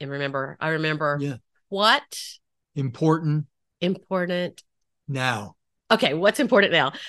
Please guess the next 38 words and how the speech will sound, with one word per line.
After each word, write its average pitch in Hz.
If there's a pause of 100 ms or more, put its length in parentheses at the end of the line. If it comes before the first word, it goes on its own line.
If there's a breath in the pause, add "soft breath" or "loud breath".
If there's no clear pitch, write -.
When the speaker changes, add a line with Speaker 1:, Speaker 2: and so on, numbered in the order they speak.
(120)
Speaker 1:
So 202
I 185
figured 208
if 196
I 196
couldn't 214
remember, 175 (360 loud breath)
I 170
thought 165
you 151
would. 139 (140)
So 180
when, 165
W 226 (140)
I 170
N. 147 (420)
What's - (140)
important 175 (240)
now? 147
Speaker 2:
Yeah. 107 (300 soft breath)
Speaker 1:
And 254
so 381
as 254
you're 233
listening 220
to 294
this, 277
I 247
want 277
you 277
to 269
think 262
about 214
this 233
in 214
your 233
marriage. 233 (420 soft breath)
What's 190